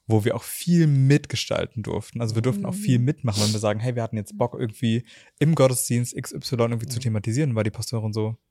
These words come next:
Speaker 1: "Machen wir." Und das war
Speaker 2: Ja.
Speaker 1: irgendwie dann immer eine
Speaker 2: Es ist
Speaker 1: coole
Speaker 2: auch wirklich
Speaker 1: Zeit.
Speaker 2: ganz unterschiedlich, wie Alfred schon sagt. Es ist halt dieses Vielfältige, ähm, und das ist ja auch bei Taufe so. Und auch das ist ja heu-, wird ja heutzutage ganz anders gesehen als zu meiner Zeit. Bei,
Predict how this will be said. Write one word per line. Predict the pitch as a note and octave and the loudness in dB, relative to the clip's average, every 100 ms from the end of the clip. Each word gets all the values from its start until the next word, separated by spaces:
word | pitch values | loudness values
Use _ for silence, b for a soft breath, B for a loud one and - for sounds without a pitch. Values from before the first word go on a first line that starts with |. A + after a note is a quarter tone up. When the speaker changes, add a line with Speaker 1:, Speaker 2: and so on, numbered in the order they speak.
| _ _ _ - | _ _ _ 0
Speaker 1:
"Machen | A#2 F3 A3 F#3+ | 2 2 2 0
wir." | G#2 F2 F2 A2 | 0 -2 -4 -6
Und | A2 | -6
das | - | 0
war | - | 0
Speaker 2:
Ja. | |
Speaker 1:
irgendwie | - C4+ | 0 -4
dann | - | -6
immer | A#2+ | -2
eine | F#3+ | -2
Speaker 2:
Es | - | 0
ist | C4+ | 0
Speaker 1:
coole | D#3 | 0
Speaker 2:
auch | E4 | 0
wirklich | - - A3+ | -2 -2 -2
Speaker 1:
Zeit. | - | 0
Speaker 2:
ganz | A3+ - | 0 0
unterschiedlich, | A3 A#3+ B3 - F3 E3 E3 D#3+ | 0 0 0 2 2 2 -2 0
wie | E3 | 0
Alfred | A2+ F#3+ G3 - | 0 0 -2 -2
schon | G3 | 0
sagt. | F#3+ G3 F3+ | 0 0 -2
Es | - | -2
ist | - | 0
halt | G3+ G3 | 2 2
dieses | F3+ F3 | 0 0
Vielfältige, | - G#3+ G#3+ - A#3 A#3 A#3+ A3 B3 B3+ B B B B B3 | 0 -2 -2 0 0 0 -2 2 2 2 B B B B -6
ähm, | - F#3+ F#3+ - | 2 4 4 2
und | F3+ | 2
das | - | 2
ist | - | 4
ja | G3 F3+ | 4 4
auch | F3 | 2
bei | F#3+ | 2
Taufe | - G#3+ C#4 G#3 | 4 4 4 2
so. | C#3 D3 E3 | 0 -2 -2
Und | D#3+ | -4
auch | |
das | - G3 G3 | 0 0 2
ist | A3 F#3 | 0 2
ja | E3 | 4
heu-, | F3 F3 | 4 4
wird | E3+ | 0
ja | F3 | 2
heutzutage | E3+ - E3+ E3 E3 D#3+ | 0 -2 -4 -2 -2 -2
ganz | D#3+ E3 | -2 -2
anders | - F#3 G3 | -2 -2 -2
gesehen | - E3 E3 | 0 0 0
als | D3+ - | -2 -2
zu | - D#3+ | -2 2
meiner | F3+ G#3+ F#3 | 2 2 2
Zeit. | - D3 | 0 0
Bei, | - D#3+ | 0 -2